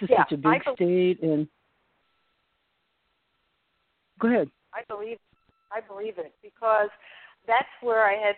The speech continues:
Speaker 2: the most, um, haunting. Now, I am actually living in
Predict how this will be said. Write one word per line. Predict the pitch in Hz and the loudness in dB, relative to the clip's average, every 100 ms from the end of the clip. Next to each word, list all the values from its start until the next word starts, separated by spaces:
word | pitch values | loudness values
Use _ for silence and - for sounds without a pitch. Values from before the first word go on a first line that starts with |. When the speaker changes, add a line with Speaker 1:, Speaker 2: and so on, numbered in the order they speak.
| - | -6
Speaker 2:
the | 196 | -4
most, | 208 208 208 _ _ _ - | 0 0 -2 _ _ _ -10
um, | 190 170 170 165 165 170 _ | -6 -4 -6 -10 -16 -20 _
haunting. | 226 233 - 147 135 _ _ _ _ _ _ - | -2 -2 -4 -16 -20 _ _ _ _ _ _ -6
Now, | 220 220 | -2 0
I | 220 262 | 0 0
am | 320 | 2
actually | 269 240 - 240 214 | 2 0 -2 -4 -2
living | 208 233 | -2 -2
in | 226 | -4